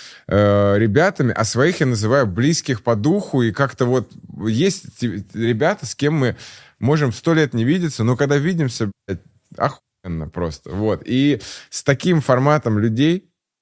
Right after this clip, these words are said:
я хочу сделать вот такой альбом, где будут и сольные треки тоже. Вот это моя цель.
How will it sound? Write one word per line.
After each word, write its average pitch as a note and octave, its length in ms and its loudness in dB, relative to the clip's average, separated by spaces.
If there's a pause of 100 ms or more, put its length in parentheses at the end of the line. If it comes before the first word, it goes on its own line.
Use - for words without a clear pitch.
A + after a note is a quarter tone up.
(400)
я A2+ 140 2
хочу A#2+ 240 0
сделать A2 420 2
вот F#2 160 -2
такой G#2 380 0
альбом, F2 560 0
где G2 200 2
будут D3 260 2
и A2+ 60 2
сольные C#3 420 2
треки G#2+ 340 0
тоже. F2 460 0 (300)
Вот A2+ 240 0
это C#3+ 160 0
моя A2 280 2
цель. D#2 380 -4